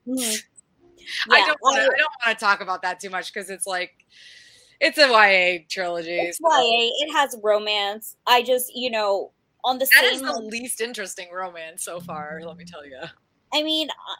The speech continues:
Speaker 1: in the realm of, like, Inej and Kaz, this is, like, the romance that I would have wanted as a kid, where, like, you know, the very brown girl is the romantic interest, and it's like,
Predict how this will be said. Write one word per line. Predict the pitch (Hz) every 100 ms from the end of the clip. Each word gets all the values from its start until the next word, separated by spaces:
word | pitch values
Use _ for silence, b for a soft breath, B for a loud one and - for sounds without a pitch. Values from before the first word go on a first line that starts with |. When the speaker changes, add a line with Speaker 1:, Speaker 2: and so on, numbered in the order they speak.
| -
Speaker 1:
in | 311
the | 320
realm | 269 262 302 359
of, | 339
like, | 285 262 247 -
Inej | 254 233 208 202 208 220 - - -
and | 214 196 170 -
Kaz, | - 185 165 175 190 214 220 - - _ _
this | 214 262
is, | 294 277
like, | 294
the | 294 247
romance | 214 208 214 233
that | 208
I |
would | 202 196
have | 185
wanted | 170 160 165 180 175
as | 175
a |
kid, | - - 156 165 175
where, | 151 160 160
like, | 160 147 -
you | 202 185
know, | 156 143 110 - _
the | 196
very | 190 180 185
brown | 185 151 147 180
girl | 185 185 190 190 -
is | 185 180 -
the | 180 165 165 175
romantic | 165 156 151 175 -
interest, | 151 - 180 190 - -
and | 185
it's | -
like, | -